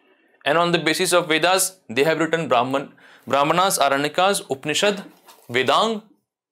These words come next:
So this, these many books comprise the Vedic literature. Okay. Now, Ved are scriptures, religious books.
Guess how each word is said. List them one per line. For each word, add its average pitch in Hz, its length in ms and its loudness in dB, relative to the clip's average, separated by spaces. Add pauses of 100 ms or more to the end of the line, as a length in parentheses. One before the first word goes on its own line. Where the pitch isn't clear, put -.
(420)
So 240 340 2
this, 143 440 0 (340)
these 175 340 0
many 175 220 0
books 208 320 -2
comprise 139 600 0
the 220 200 -2
Vedic 123 320 0
literature. 101 520 -4 (880)
Okay. 135 300 -8 (1160)
Now, 254 360 0 (1300)
Ved 208 480 0 (120)
are 220 320 2
scriptures, - 880 -2 (340)
religious 214 480 2
books. - 440 -2